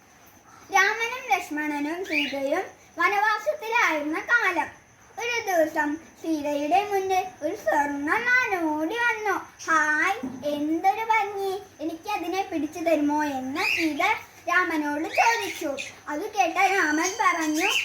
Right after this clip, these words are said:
"നോക്കൂ സീതേ, അത് വല്ല രാക്ഷസന്മാരുടെ മായാജാലമാവോ? സീതയുണ്ടോ ഇത് വല്ലതും കേൾക്കുന്നു?" സീതയ്ക്ക് വാശി കൂടിക്കൂടി വന്നു. അവസാനം സീതയുടെ വാശിക്ക് മുന്നിൽ രാമന് വഴങ്ങേണ്ടി വന്നു.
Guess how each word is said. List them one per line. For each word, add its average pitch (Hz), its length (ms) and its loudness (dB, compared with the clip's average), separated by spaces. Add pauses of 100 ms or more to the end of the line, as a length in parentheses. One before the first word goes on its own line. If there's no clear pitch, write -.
(180)
"നോക്കൂ 311 180 0
സീതേ, 381 840 2 (120)
അത് 302 180 -2
വല്ല 381 300 6
രാക്ഷസന്മാരുടെ 330 1120 0 (180)
മായാജാലമാവോ? 349 1400 4 (360)
സീതയുണ്ടോ 370 960 2
ഇത് 294 220 0
വല്ലതും 302 500 2
കേൾക്കുന്നു?" 285 720 -2 (340)
സീതയ്ക്ക് 311 440 2
വാശി 339 520 0
കൂടിക്കൂടി 359 720 0
വന്നു. 294 300 0 (360)
അവസാനം 381 640 0 (200)
സീതയുടെ 392 720 2 (100)
വാശിക്ക് 349 440 2
മുന്നിൽ 311 420 0 (240)
രാമന് 320 400 2
വഴങ്ങേണ്ടി 339 760 2
വന്നു. 349 320 2